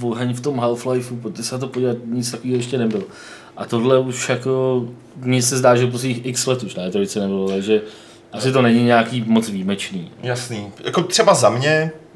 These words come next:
Speaker 2: kdyby mě se někdo zeptal, a já už jsem to určitě v něčem říkal, takže se budu opakovat, ale, eh, je, je, největší jako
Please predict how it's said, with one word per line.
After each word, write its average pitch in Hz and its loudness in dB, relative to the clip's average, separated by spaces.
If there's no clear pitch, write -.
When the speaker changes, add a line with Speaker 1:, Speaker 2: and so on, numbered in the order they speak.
Speaker 2:
kdyby 135 -4
mě 101 -8
se - -8
někdo 139 -6
zeptal, 135 4
a 110 6
já 120 6
už 117 -2
jsem 123 -8
to 117 -8
určitě 113 -4
v 113 -10
něčem 110 -8
říkal, 104 -10
takže 98 -14
se - -14
budu 107 -6
opakovat, 113 -2
ale, 107 -2
eh, 98 0
je, 95 -2
je, - -8
největší 143 0
jako 139 -4